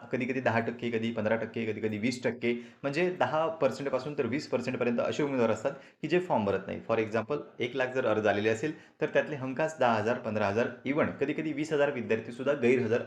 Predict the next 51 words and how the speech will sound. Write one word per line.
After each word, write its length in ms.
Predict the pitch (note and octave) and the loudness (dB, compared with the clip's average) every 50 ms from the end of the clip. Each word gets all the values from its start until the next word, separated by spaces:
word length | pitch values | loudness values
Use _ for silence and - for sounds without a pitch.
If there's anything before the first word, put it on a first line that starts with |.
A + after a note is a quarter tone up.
| - | -4
असतात 260 | B2+ - - - - - - - - - _ - | -6 -2 2 2 2 2 0 -8 -16 -20 _ 2
पेमेंट 300 | - F3+ F3+ G#3 G#3 F#3+ | 4 6 6 6 4 2
करून. 240 | - A#2+ G2+ F#2 F2+ - - - - _ _ - | 2 0 0 0 -2 -6 -12 -20 -20 _ _ -8
आता 160 | - A#2 A#2 A#2+ - | -6 -6 -6 -2 0
ते 180 | D3 D3+ D3+ - | 0 0 2 2
त्यांचा 200 | - C#3+ C#3+ D#3+ | 0 0 2 0
प्रश्न 260 | D3+ C#3+ C#3 - C#3+ | -2 -2 -4 -4 -2
आहे, 180 | B2 A#2+ A#2+ A#2 | -2 -2 0 -2
तो 80 | C#3 C3+ | -4 -4
काय 240 | - B2+ A#2 A#2 | 0 0 2 2
येत 80 | A2+ A2 A2 | 2 0 -2
नाही, 140 | B2 A#2 A#2 | -2 -4 -2
काही 220 | A#2 G#2+ G#2+ A2 G#2+ G#2+ | -2 -2 -2 -2 -4 -4
व-, 300 | G#2+ G#2 G#2+ G#2 G2+ G2+ | 0 4 4 6 6 4
विविध 280 | G2+ G#2+ A2 B2 B2 B2+ | 4 2 -2 0 0 2
वैयक्तिक 400 | A2+ G#2 G#2 G2+ - A#2+ - - | 2 2 2 0 -2 -8 -2 0
कारणेसुद्धा 420 | G2+ G2 G#2 G2+ - A#2+ B2 C#3 | 0 0 0 -4 -4 -4 -4 -4
असू 220 | - A#2+ A2+ C3 | -4 -4 -6 -6
शकतात. 280 | G#2+ G#2+ - - - F#2 - - - _ - - | -4 -6 -6 -4 -6 -6 -6 -8 -20 _ -6 -4
इथे 140 | D3+ F3+ | 0 2
पहा, 280 | F3+ F3 D#3+ F3 F3+ - - _ - | 2 2 2 0 -2 -6 -12 _ 0
परीक्षा 260 | - C#3+ C#3+ - F3 | 0 0 2 2 0
जर 60 | E3 D#3+ | 0 0
तुम्हाला 280 | D#3+ - D3+ D3+ D3+ | 0 0 0 0 2
डिव्हायडेशन 420 | D3 C3+ B2+ B2+ B2+ A#2+ B2+ C3 A#2 | 4 4 4 4 4 2 0 -2 0
पाहायचं 280 | A#2 A2+ G#2+ G#2+ A2+ | 2 2 2 2 0
असेल 260 | A2 - D3 D3 - | -2 -2 -4 -2 -2
तर 80 | D#3 - | -2 0
चार 200 | - C3+ A#2+ A#2+ | 4 4 4 4
दिवसामध्ये 360 | B2 B2 A#2 B2+ A#2 A#2 A2+ | 2 -2 -2 0 0 0 0
परीक्षा 240 | A#2 A2 A2+ - A#2+ | 0 0 -2 -2 0
पार 160 | A2 G#2 G#2+ | 2 2 2
पडली 240 | G#2+ G#2+ G2+ G#2 A2 | 2 0 -2 -2 -2
होती, 200 | G#2 G#2 C#3+ - - - - _ - D#3 | -2 -2 -4 -10 -10 -20 -20 _ 2 4
ती 40 | |
आपल्याला 260 | C#3+ B2 B2 B2+ C3 B2+ | 4 4 4 0 -2 0
सांगण्याची 320 | A#2+ G#2+ G#2+ G#2+ G#2 A#2+ | 0 0 0 0 0 2
गरज 240 | G2+ G#2+ A2 A2+ A2+ | 2 4 4 4 2
नाही. 200 | A#2+ A#2 - - - | 2 0 0 0 -2
फक्त 200 | - A#2 - - | -4 -4 0 0
आपण 160 | A#2+ A#2 A#2 A2+ | 0 0 0 -2
आता 120 | A#2 A#2+ | -4 -4
किती 360 | - - G#2+ C3 C#3+ C#3+ - - | -8 -8 -4 -4 -4 -4 -4 -6
उमेदवारांनी 420 | A2 G#2+ A2+ A2+ A#2 A2+ A2+ A#2 | -4 -2 2 4 4 4 4 4
परीक्षा 280 | A#2 A2+ A2 G#2+ - A2+ | 2 0 -2 0 -2 -2
दिली 320 | C3 D3 A2+ G2 - - - - - - | 0 0 -2 -2 -4 -8 -16 -10 0 0
हे 80 | F#3+ | 0
गृहीत 260 | F#3+ C3 B2 B2 G#2 | 2 2 0 0 0
धरूया. 280 | G2+ F#2+ F#2 F#2 F2+ F2 - - - | 0 0 0 0 -2 -2 -2 -2 0
अडुसष्ट 280 | A2+ C3+ C3+ - D3 | 0 0 2 0 0
हजार 280 | C3+ C3 C3 C#3 C3+ | 2 2 4 2 2